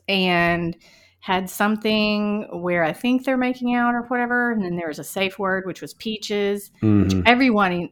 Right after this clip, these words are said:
Speaker 1: everyone knows who reads my recap. The safe word since two thousand eight has been pineapple
Speaker 2: Yeah.
Speaker 1: on I Hate Green Beans website,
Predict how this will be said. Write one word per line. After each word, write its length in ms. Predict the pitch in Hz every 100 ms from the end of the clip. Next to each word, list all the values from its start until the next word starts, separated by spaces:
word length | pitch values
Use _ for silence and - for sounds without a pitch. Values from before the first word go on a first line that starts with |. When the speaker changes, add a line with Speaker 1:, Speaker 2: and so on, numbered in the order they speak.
| -
Speaker 1:
everyone 500 | 226 254 214 180 156
knows 300 | 143 143 -
who 140 | 151
reads 340 | 165 151 143 -
my 120 | 143
recap. 440 | 143 139 - 95 - 208
The 140 | 185
safe 320 | - 214 220
word 280 | 220 220 220
since 300 | - 156 -
two 200 | - 170
thousand 340 | 202 202 226 185
eight 260 | 165 -
has 140 | 160 175
been 160 | 156
pineapple 680 | - 143 - - - 127 - _ _ -
Speaker 2:
Yeah. 120 | 190
Speaker 1:
on 280 | 156 156 156
I 160 | 165 156
Hate 220 | 170 165
Green 140 | 175
Beans 200 | 165 160
website, 440 | 151 156 - 151